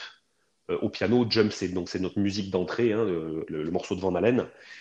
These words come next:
Et, euh, bah, cette année, on l'a, on l'a fait jouer, euh, sur un match par, euh, par un, un petit garçon qui s'appelle Mourad, un adolescent en fait, qui est connu pour être, voilà, le petit pianiste des quartiers nord de Marseille.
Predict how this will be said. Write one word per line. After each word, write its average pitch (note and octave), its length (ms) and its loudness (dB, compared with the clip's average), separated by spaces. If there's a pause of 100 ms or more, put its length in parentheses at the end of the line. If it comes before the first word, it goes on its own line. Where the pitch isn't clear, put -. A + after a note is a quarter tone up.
(160)
Et, F2+ 140 0
euh, E2 40 0
bah, D#2+ 140 0
cette - 220 -2
année, G2 180 4
on A2+ 100 4
l'a, F2 240 4
on F2+ 60 0
l'a F#2 80 2
fait G2 180 -2
jouer, G#2+ 380 4
euh, G2 100 6
sur F#2 240 -4
un F#2+ 60 0
match A#2 320 0
par, F#2+ 240 0
euh, E2+ 400 -2 (200)
par E2+ 160 -12
un, D#2 320 -8
un - 20 -12
petit - 160 -6
garçon G#2+ 280 0
qui - 60 -8
s'appelle F#2+ 220 0
Mourad, G#2 440 2 (320)
un F2+ 120 -2
adolescent F#2+ 440 4
en A2+ 60 4
fait, A2 240 0
qui F#2+ 320 -2
est F2+ 100 0
connu F#2+ 240 0
pour F#2 180 -2
être, - 120 -6
voilà, F2+ 220 2
le E2 80 0
petit - 180 -8
pianiste A2 480 0
des F#2 100 0
quartiers - 300 -4
nord G2+ 180 2
de G2 60 -2
Marseille. G#2 420 -2